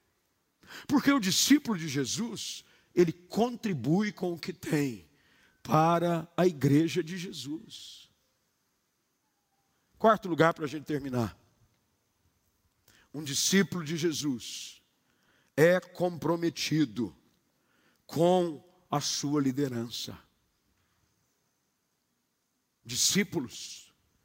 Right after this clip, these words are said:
estão debaixo da autoridade daqueles a quem Deus lhes confiou. Aqui, dentro deste organograma, há várias coisas.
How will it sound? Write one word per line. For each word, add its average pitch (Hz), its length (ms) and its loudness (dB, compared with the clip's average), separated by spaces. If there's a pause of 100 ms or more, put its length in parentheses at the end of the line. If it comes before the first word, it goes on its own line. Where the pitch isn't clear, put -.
(280)
estão - 400 -4
debaixo 139 540 0
da 147 60 -2
autoridade 143 640 0
daqueles 147 480 -4
a 156 40 -8
quem 170 240 -8
Deus 143 220 0
lhes 160 160 -10
confiou. - 640 -12 (1900)
Aqui, 185 600 4 (180)
dentro 180 380 2
deste 190 320 0
organograma, 170 1040 2
há - 20 4
várias - 400 -4
coisas. - 880 -8